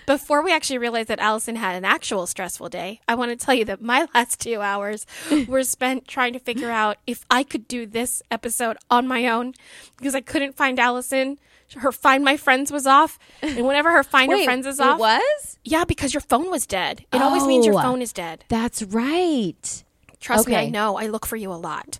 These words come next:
Speaker 2: <laughs>
Speaker 1: So I was like, "Okay, something's happening. She's really busy. So she can't be here. And I'm gonna have to get this episode out by myself." And I, and then I started recording one. Everyone, it's terrible. Why would I ever have a solo podcast?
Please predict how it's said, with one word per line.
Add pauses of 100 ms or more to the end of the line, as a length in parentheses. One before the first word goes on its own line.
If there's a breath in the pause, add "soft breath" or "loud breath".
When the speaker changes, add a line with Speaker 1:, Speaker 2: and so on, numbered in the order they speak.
Speaker 2:
<laughs>
Speaker 1:
So (280)
I
was
like,
"Okay,
something's
happening. (240 loud breath)
She's
really
busy. (160 loud breath)
So (100)
she
can't
be
here.
And
I'm
gonna
have
to
get
this
episode
out
by
myself."
And
I, (120)
and
then
I
started
recording
one.
Everyone,
it's
terrible. (240 loud breath)
Why
would
I
ever
have
a
solo
podcast?